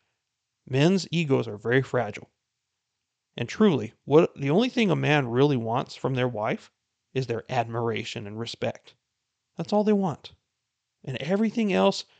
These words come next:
will go just fine. You give them admiration and respect, I promise you, women, you will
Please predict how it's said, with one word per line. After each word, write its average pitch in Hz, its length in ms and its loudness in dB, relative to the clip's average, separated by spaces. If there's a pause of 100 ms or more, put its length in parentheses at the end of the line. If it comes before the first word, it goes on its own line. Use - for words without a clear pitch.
(180)
will 135 140 0
go 127 340 0
just 156 380 0
fine. - 380 -6 (1080)
You 131 120 -4
give 196 180 4
them 208 220 4
admiration 170 800 2 (200)
and 127 140 -4
respect, 131 500 0 (120)
I 127 100 -6
promise 196 600 2
you, 113 180 -14 (180)
women, 117 340 -6 (1000)
you 139 220 0
will 156 400 2